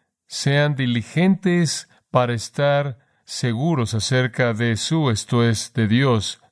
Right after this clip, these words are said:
de la vocación, del llamado de Dios y de la elección de Él. Entonces, mientras que los católicos romanos y los arminianos y otros podrían negar la realidad de la certeza, la Biblia dice que usted debería saber que su salvación es segura.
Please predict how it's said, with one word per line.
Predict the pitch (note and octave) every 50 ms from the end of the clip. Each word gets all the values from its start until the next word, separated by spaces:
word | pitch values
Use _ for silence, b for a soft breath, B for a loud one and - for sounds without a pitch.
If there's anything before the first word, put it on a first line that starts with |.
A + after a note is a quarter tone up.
| _ -
de | A2 G#2 A#2 A#2 A2+ G#2+ F#2+ b b b b b b b b b b _
la | - A2+ A2
vocación, | G#2+ A2 A2 - A#2+ A2 - - B2+ C#3+ D#3+
del | C#3+ C3 A2+
llamado | A#2 A2+ A2 A#2+ B2+ B2+ A#2+
de | A2+
Dios | G2+ A2+ A#2 C3+ D3 C3+ - -
y | B2+ A2
de | A2+ G#2
la | G#2
elección | G2+ G2+ G2 - - A#2+ A#2 B2
de | D3+
Él. | C3+ - - b b b b b b b b b b b b b b b _ _
Entonces, | - A2+ G2+ C3+ C3 A#2+ C3 B2+
mientras | B2 A#2 A2 A#2 A2 G2+
que | - A2+
los | G#2+ G#2
católicos | - A#2 - C3 C3 B2+ - B2+ A#2
romanos | A2+ A2 A2 A#2+ C3 D#3 E3 A#2 A#2+
y | A2+
los | A2 G#2+ A#2
arminianos | A2 G2+ G#2+ G#2+ A2 A#2 B2+ C#3 C#3 A#2
y | A2 A2+
otros | A#2 B2 A#2+ - C#3+ C3+ C3 - - B B B B B B B B
podrían | - C#3+ C#3+ D3+ D#3+ E3 E3+
negar | D#3+ D3 D3 F3 G#3 G3+
la | F3
realidad | C#3 B2+ B2 A#2+ B2 B2+
de | C#3
la | C3 B2 A#2
certeza, | - B2 A2 G2+ - A#2+ A#2 A2 - B2+ A#2+ A#2 A2 b b b b b b b b
la | - G#2
Biblia | G2 G#2+ A2 A#2 A#2+
dice | A#2 A#2+ A2+ - C#3 B2
que | -
usted | A#2 G#2 - - C3 B2
debería | B2 A#2+ A2+ A2+ A2+ A#2+ B2+ C3+ C3 C3 B2 b b b b b b b b b b b
saber | - - - A2+ A2 A#2+ B2
que | A#2+ C3 A#2+
su | G#2 A2
salvación | - - A#2 A2 G#2 G#2+ G#2 G2 - - B2 B2 B2 B2 B2 A#2 - -
es | C#3 A2+ G#2+ G#2+
segura. | - A#2 A2 G#2 A2+ B2 A#2 G2 -